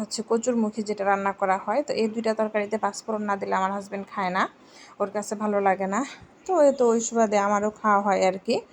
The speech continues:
আমি যে, আহ, আগেও আমি মিষ্টি কুমড়ার পাঁচফোড়ন খাইতাম, তবে কচুরমুখী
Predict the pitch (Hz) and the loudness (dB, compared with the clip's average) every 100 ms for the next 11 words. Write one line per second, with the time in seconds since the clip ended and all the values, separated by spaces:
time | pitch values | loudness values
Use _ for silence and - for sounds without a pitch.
0 | - - - - 220 220 214 220 214 190 | -20 -20 -20 -10 -4 -2 0 2 4 4
1 | 190 185 226 285 269 277 262 254 254 240 | 4 4 4 6 6 6 4 0 -4 2
2 | 240 214 208 - 214 226 208 202 214 208 | 2 2 -2 0 -2 2 2 4 0 0
3 | 208 226 226 247 226 233 | -2 0 0 0 0 0